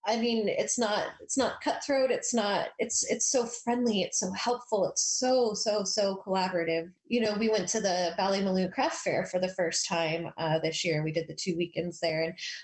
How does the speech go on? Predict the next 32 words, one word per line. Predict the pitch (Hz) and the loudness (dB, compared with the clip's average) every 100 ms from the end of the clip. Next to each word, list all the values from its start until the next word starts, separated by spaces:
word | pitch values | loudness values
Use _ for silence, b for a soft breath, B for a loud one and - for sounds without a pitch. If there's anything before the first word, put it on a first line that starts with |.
| - | -6
I'd | 214 | -2
never | 202 185 | 0 0
done | 180 175 | 0 0
anything | 170 175 175 | 0 0 0
like | 214 - | 0 0
that | 180 175 | -2 -4
before. | - 170 160 | 0 2 2
So, | - 180 165 | 2 2 2
you | 151 180 | 0 0
know, | 170 | 0
I | 160 | 0
was | 160 | 0
next | 190 165 - | -4 -4 -4
to, | - 165 - 160 | -2 -2 0 -2
um, | 160 165 | -4 -2
Dave, | 214 240 - | 0 0 -2
who's | 175 - | -8 -4
from | 170 170 | -4 -2
the | 156 - | -2 -2
Dingle | 214 196 165 170 | -2 0 0 0
Porter | 320 320 208 | 0 0 0
House | 175 165 185 - | -2 -2 -4 -2
there. | 170 165 | -2 -2
We | 170 | -4
had | 170 - | -4 -4
a | 175 | -4
stand | - 185 170 | -2 -2 0
right | 170 165 | -2 -4
next | 170 - | -6 -6
to | 185 | -2
his | 233 226 | -2 -2
stand. | - 185 185 | -2 -2 -2